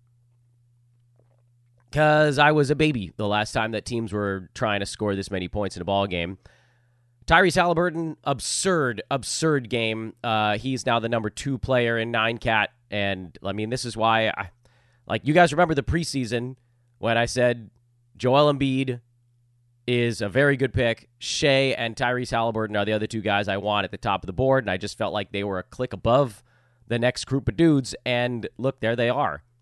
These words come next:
'Cause we just, like, okay, I didn't know this type of game was coming, but you just knew that next step was coming for a team that wants to win now.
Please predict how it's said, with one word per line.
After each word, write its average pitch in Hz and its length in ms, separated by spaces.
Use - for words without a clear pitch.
'Cause 123 180
we 135 80
just, 135 220
like, 113 200
okay, 101 160
I 87 100
didn't 104 160
know 92 140
this 113 200
type - 240
of 78 80
game 80 180
was - 140
coming, 80 300
but 104 220
you 117 80
just 143 240
knew 156 340
that 110 220
next 107 240
step 101 200
was 98 140
coming 95 300
for 95 160
a 87 40
team 101 220
that 90 160
wants 101 360
to 107 120
win 113 320
now. 67 320